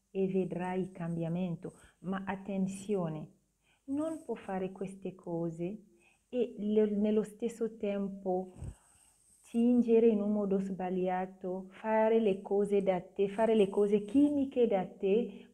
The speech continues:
poi piastrare i capelli due, tre volte al giorno. No,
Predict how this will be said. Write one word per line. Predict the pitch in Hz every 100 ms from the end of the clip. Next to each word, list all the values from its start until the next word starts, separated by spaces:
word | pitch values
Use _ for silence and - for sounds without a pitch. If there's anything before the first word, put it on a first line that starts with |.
| -
poi | 220 220 220
piastrare | 214 208 - - 208 214 214
i | 214
capelli | 214 208 - - 220 220 214 214 214 208 208 196
due, | 175 208 214
tre | 214 226 220
volte | 214 208 208 208 214
al | 208 190
giorno. | 180 190 196 202 202 196 196 - - -
No, | 214 220 269 214 - - -